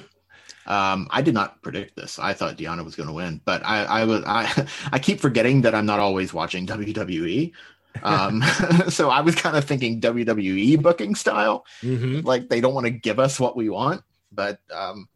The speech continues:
Speaker 1: yeah, I wasn't watching W W E. This was Impact.
Speaker 2: Yeah.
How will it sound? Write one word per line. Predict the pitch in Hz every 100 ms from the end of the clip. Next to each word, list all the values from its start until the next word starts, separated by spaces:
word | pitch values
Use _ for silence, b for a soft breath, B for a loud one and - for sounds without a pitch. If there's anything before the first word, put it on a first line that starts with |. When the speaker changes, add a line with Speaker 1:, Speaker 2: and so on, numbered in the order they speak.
| _
Speaker 1:
yeah, | - - -
I | 101
wasn't | 143 156
watching | 123 196 147 143
W | 117 98
W | 95 87
E. | 78
This | 160
was | 185
Impact. | 294 277 95 - - b b _ -
Speaker 2:
Yeah. | 151